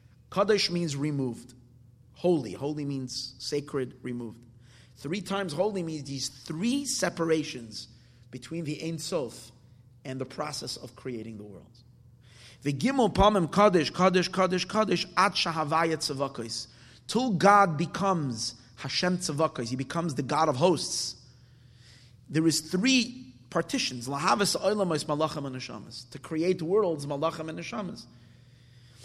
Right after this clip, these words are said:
Ubir Inyan, he explains that right now. What does it mean? There's three, three Kadoshes, Gimel Pamim Kadosh. So he says like this, in Hashem's name, see, we, again, God himself doesn't need a name.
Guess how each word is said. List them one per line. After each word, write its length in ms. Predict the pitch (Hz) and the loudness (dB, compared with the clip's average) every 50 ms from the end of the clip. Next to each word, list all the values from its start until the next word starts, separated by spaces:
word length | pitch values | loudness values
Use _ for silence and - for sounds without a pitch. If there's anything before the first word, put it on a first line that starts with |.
| - - - - - - | -20 -20 -20 -20 2 4
Ubir 480 | 175 185 139 - 262 254 214 175 170 135 | 4 6 8 8 10 10 10 8 8 6
Inyan, 380 | 147 139 120 120 139 175 185 - | 0 -2 -2 -2 -4 -6 -6 -8
he 80 | - - | -10 -10
explains 440 | - - - - - 165 156 143 127 | -8 -8 -6 0 2 2 2 4 2
that 140 | - - - | 0 0 0
right 220 | 135 123 123 - | -2 -4 -4 -6
now. 280 | 123 113 101 98 110 - | -8 -10 -10 -10 -10 -8
What 120 | - 160 175 | -4 -4 -2
does 120 | 185 139 | -2 -2
it 120 | 165 170 170 | -2 -4 -2
mean? 280 | 165 180 175 147 123 | 0 0 0 0 -2
There's 180 | 117 117 113 - | -4 -4 -6 -6
three, 680 | - - 147 147 160 185 196 196 190 185 160 151 - - - - | -8 -6 -4 -2 0 2 2 2 2 2 0 -2 -4 -10 -16 -20
three 460 | - - - - 147 160 196 208 180 | -20 -14 -10 -6 -4 -4 -4 -4 -6
Kadoshes, 800 | - - - 170 139 117 120 113 110 - 120 - - - - - - - - - 123 | -6 -2 0 0 0 0 -2 -4 -6 -8 -10 -10 -10 -12 -14 -16 -20 -20 -20 -10 -2
Gimel 280 | 151 196 214 196 160 | 0 0 2 2 0
Pamim 360 | - - 160 156 143 123 113 117 | 0 0 0 0 0 -2 -4 -6
Kadosh. 360 | - - 110 - - 90 - | -8 -10 -12 -12 -14 -16 -18
So 920 | - - - - - - - - - - - - - - - - - - - | -20 -20 -20 -20 -20 -20 -20 -20 -20 -20 -20 -20 -20 -20 -20 -20 -20 -14 -10
he 60 | 143 | -2
says 200 | - 226 226 165 | 0 2 2 2
like 140 | 170 156 131 | 2 0 0
this, 380 | 123 120 110 - - - - - - - - - - - - - - - - - | -2 -4 -6 -6 -8 -10 -12 -14 -18 -20 -20 -20 -20 -20 -20 -20 -20 -20 -14 -10
in 80 | 123 131 | -8 -8
Hashem's 340 | 135 151 190 208 190 156 | -4 -2 -2 -2 -2 -2
name, 420 | 147 175 185 165 143 131 135 165 - - - - - - - - - - - - - - - - - - | -2 -2 -2 -2 -2 -4 -6 -8 -10 -14 -20 -20 -20 -20 -20 -20 -20 -20 -20 -20 -20 -20 -20 -20 -20 -16
see, 120 | - - | -10 -8
we, 180 | 165 170 170 - - - | -6 -6 -6 -8 -8 -10
again, 320 | 151 139 123 123 110 113 - - - - - - - - - - - - - - - - - - | -8 -6 -6 -6 -6 -8 -12 -20 -20 -20 -20 -20 -20 -20 -20 -20 -20 -20 -20 -20 -20 -20 -18 -6
God 260 | - 160 190 208 226 214 | 0 2 4 4 4 4
himself 460 | 214 196 - - 190 180 170 143 147 | 2 0 0 2 2 2 2 2 2
doesn't 220 | 160 143 151 151 | 0 0 0 -2
need 160 | 147 147 135 | -2 -2 -4
a 60 | 120 107 | -4 -6
name. 220 | 101 95 101 - | -8 -10 -12 -12